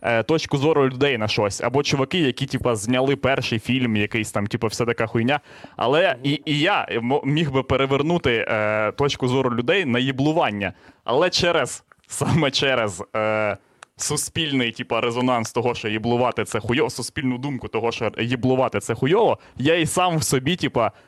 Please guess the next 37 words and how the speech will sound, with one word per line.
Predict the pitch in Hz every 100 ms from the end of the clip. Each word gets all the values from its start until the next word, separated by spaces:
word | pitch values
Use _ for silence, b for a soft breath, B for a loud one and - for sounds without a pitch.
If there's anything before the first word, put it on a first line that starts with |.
| b
е, | 113 110 107
ці | - - 147 131
речі, | 135 143 127 117 113
е, | - 110
придушую. | 101 135 127 160 - 95 90 - B
Я | 135
думаю, | 135 135 135
«Ні, | 135 180 180 147
я | 139
не | 143
маю | 139 165 185
єблувати, | 147 135 135 131 131 127 113
я | 120
маю | 123 123
щось | 113 135 -
працювати». | 135 123 131 123 165 185 110 B B B
А, | B - _ _ _ _ _ -
а | -
я | 131 185
просто, | 160 208 - 147
ну, | 156 147
знаєте, | 110 175 220
пе-, | 135 156 - _
перекреслюю, | - 165 180 180 220 233 185 170
типа, | 180 170 151
свій | - - 165 185
талант. | - 165 185 170 127 _ -
В-, | 127 123 160
можливо, | 156 156 180 196
я | 156
створений | 147 - 151 202 180 135
був | 127 127
для | 117
того, | 131 151
щоб | 131 127 120
єблувати, | 127 127 147 170 113 104
але | 123